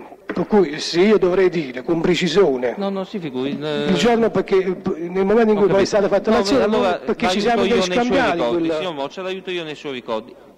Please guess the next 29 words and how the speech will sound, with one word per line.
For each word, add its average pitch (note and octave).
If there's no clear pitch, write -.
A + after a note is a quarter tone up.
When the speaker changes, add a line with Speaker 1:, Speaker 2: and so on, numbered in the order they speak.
Speaker 2:
In A#3
particolare, D#3
allora E3
c'era F#3+
questo E3
scontro D#3
fortissimo C#3+
con B2
i A#2+
cutoliani, F3
in D#3
Speaker 1:
Sì. D3
Speaker 2:
particolare C#3+
quei F3
cutoliani C#3
che C#3
operavano B2
nella C3+
zona B2
di A#2
Casoria, B2
Fragola, A#2+
Cardito, A#2+
quelle A#2
limitrofe. A2+
Eh, C#3+
ma E3+
questo A#3+
Ferrara A#2+